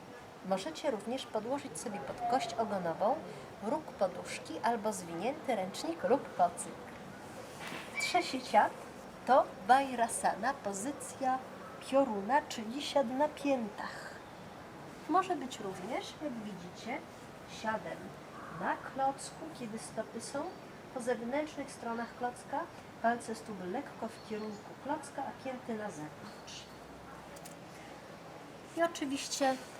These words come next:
jeżeli jesteś zaawansowanym joginem, medytujesz w lotosie, to możesz dołączyć do nas w pozycji lotosu.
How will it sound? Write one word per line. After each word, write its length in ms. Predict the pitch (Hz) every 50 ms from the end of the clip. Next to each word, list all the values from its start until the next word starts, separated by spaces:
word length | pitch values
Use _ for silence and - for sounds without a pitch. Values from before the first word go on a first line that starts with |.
| - -
jeżeli 360 | - 220 226 - 240 233 226 226
jesteś 300 | 240 226 - - 220 196
zaawansowanym 760 | 202 208 202 202 190 190 190 - 180 170 196 208 226 233 220
joginem, 460 | 190 175 - - - 160 - - - - - - - - - - - - - 190
medytujesz 680 | 202 208 202 185 - - - 254 240 226 220 - - - 190
w 20 |
lotosie, 540 | 185 196 262 269 - 269 262 262 - - 254
to 140 | - - 214
możesz 340 | 202 202 208 - 208 202 180 - -
dołączyć 840 | 220 240 269 285 277 277 277 269 - - - 233 226 - - - - - - - - - - - - - - - - - - - - - - - - - - - - - - - - - - - - - - - - - - - -
do 140 | - 214 220
nas 400 | 208 214 202 202 202 - - -
w 200 | - - - -
pozycji 600 | - - - 185 180 208 214 214 - - - 208
lotosu. 680 | 202 196 196 - - 180 180 - - - - 240 330